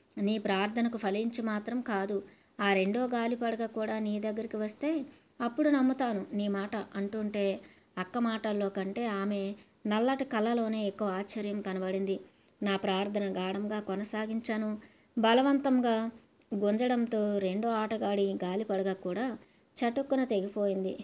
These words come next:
గాలిలో నాట్యం చేస్తూ నా వైపు రావడం ప్రారంభించింది. మొదట నాకు సాయం చేసిన నాగజేముడు మొక్కే ఈ గాలిపడగ దారాన్ని కూడా నేను పట్టుకోవడానికి వీలుగా వంపు తిరిగేటట్లు చేసింది. నా రెండో బహుమతిని కూడా ఉమకి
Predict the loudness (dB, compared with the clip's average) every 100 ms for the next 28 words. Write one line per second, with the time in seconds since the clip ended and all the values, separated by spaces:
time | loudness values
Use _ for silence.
0 | -6 -2 0 0 0 -2 -4 -6 -4 -4
1 | -4 -6 -4 -2 -2 -2 -4 -4 -2 0
2 | 0 0 2 2 2 2 0 0 4 4
3 | 4 0 -20 _ _ _ _ -2 4 4
4 | 4 2 0 0 -2 2 2 2 0 0
5 | 0 0 0 0 -2 -2 0 2 2 -2
6 | -2 0 0 -2 -12 -20 _ 2 4 8
7 | 8 6 4 4 4 4 4 4 2 0
8 | 0 2 0 -2 -4 -2 0 -2 -2 -4
9 | -2 0 2 0 0 0 2 2 2 0
10 | -2 -10 -20 _ -2 0 0 0 0 2
11 | 2 0 -2 -2 -6 -2 -4 -2 2 2
12 | 0 -10 -18 0 2 6 6 4 4 2
13 | 2 0 -4 -4 -4 -2 0 0 -2 -8
14 | -20 _ 2 2 4 4